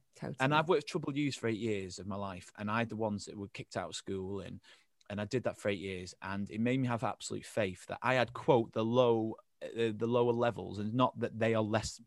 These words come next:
Speaker 2: than a person, but I meant, like, a-, academia levels.
Speaker 1: Yeah.
Speaker 2: But a lot of them were not stupid. A lot of them were, were, were very clever, just not maths, um, not very good with maths, but they were kind, they cared, and, and they had given me a lot of faith,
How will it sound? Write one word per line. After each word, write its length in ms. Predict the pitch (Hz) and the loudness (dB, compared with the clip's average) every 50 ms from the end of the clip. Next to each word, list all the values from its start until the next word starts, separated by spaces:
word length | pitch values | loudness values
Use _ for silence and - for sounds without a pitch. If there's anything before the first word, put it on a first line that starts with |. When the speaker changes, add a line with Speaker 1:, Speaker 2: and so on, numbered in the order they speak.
| _ - | _ -2
Speaker 2:
than 140 | - 110 101 | 0 2 2
a 60 | 101 | 2
person, 440 | - - 123 110 - - - 95 101 - - - - _ - | 4 4 4 4 4 0 -8 -10 -10 -12 -14 -20 -16 _ -2
but 80 | 113 | 0
I 20 | 110 | 2
meant, 160 | 120 117 110 | 2 0 0
like, 220 | 101 98 - - - - | -2 -4 -6 -8 -8 -8
a-, 100 | 117 - - | -8 -4 -2
academia 500 | - - - 123 - 123 117 117 107 101 | -4 -4 -4 -4 0 2 2 2 2 0
levels. 440 | 98 78 - 90 - 80 - - - _ - | -2 -6 -8 -10 -12 -14 -16 -16 -20 _ -8
Speaker 1:
Yeah. 280 | - 170 175 156 147 147 - | 0 2 2 2 2 0 2
Speaker 2:
But 100 | - 147 | 4 6
a 20 | |
lot 140 | 147 165 - | 8 8 8
of 60 | - | 8
them 120 | - 143 147 | 6 2 4
were 120 | 151 156 | 6 6
not 160 | 156 156 - | 4 4 0
stupid. 460 | - - - 160 156 - 123 107 95 - | -2 -2 -2 -2 -2 0 0 -2 -2 -2
A 60 | - 113 | -2 4
lot 140 | 123 135 | 4 4
of 60 | - 139 | 4 4
them 100 | 123 123 | 2 2
were, 140 | 120 117 - | 2 2 0
were, 200 | 120 110 110 110 - _ - | -2 -4 -4 -4 -6 _ -6
were 120 | 113 104 | -6 -4
very 220 | 98 113 104 98 98 | -2 -2 -2 -2 -2
clever, 500 | - - 123 131 143 151 147 147 139 - | -4 0 0 0 2 2 2 2 2 2
just 240 | - - 107 - - | -2 -8 -10 -6 -4
not 200 | 117 104 - - | -4 -4 -2 2
maths, 460 | 110 117 139 - - - - - - _ - - - - - | 4 4 4 2 -2 -10 -12 -12 -12 _ -18 -20 -14 -4 2
um, 440 | 123 131 123 120 117 117 117 104 - _ _ _ _ _ _ _ _ _ _ - - - | 4 6 6 6 4 2 0 -2 -4 _ _ _ _ _ _ _ _ _ _ -20 -10 -4
not 160 | 123 120 110 101 | -2 -2 0 0
very 120 | 107 104 | -2 -4
good 120 | - 107 98 | -4 -6 -8
with 100 | 98 120 | -4 -2
maths, 340 | 123 123 123 - - - _ - - - _ _ - | -2 -2 -2 -4 -10 -16 _ -20 -20 -20 _ _ -6
but 80 | 123 | 0
they 80 | 123 127 | 2 2
were 80 | 123 117 | 0 0
kind, 540 | - - - 135 131 123 117 110 104 98 - | -2 -2 0 2 2 4 4 2 0 0 0
they 220 | 104 104 104 101 | 0 0 0 -2
cared, 600 | - - - 123 117 113 110 104 95 90 87 - _ - | -2 -2 0 0 2 0 0 -2 -4 -6 -8 -12 _ -10
and, 260 | 98 98 98 98 95 - | -6 -4 -4 -4 -6 -6
and 240 | 101 101 101 98 90 | -6 -4 -4 -2 -2
they 80 | 107 | 0
had 120 | 107 110 110 113 104 | -2 0 -2 -2 -4
given 120 | - 107 | -2 -2
me 60 | 113 110 | 0 0
a 60 | 107 | 0
lot 120 | 107 87 | -2 -4
of 80 | - - | -6 -6
faith, 380 | - 110 104 95 90 - _ | -4 -4 -4 -4 -4 -10 _